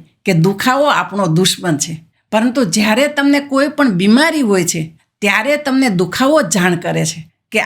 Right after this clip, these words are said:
આ શરીરનું અંગ બીમાર છે કે આ અંગમાં કંઈક તકલીફ છે. જો મિત્રો, દુખાવો જ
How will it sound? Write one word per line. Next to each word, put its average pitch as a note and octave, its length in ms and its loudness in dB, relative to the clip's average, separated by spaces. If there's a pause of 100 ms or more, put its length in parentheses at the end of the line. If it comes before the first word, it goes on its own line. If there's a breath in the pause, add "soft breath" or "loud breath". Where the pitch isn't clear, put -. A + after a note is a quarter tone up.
(160)
આ C4 220 0
શરીરનું A3 540 0
અંગ G#3 240 2
બીમાર F3+ 440 2
છે E3 180 -8 (340)
કે A3+ 120 0 (220)
આ C#4+ 200 0 (120)
અંગમાં A#3+ 520 0
કંઈક C4 360 0
તકલીફ G#3 460 0
છે. - 180 -4 (440)
જો B3 280 2
મિત્રો, D4+ 380 2
દુખાવો G#3+ 600 0
જ B3+ 80 -4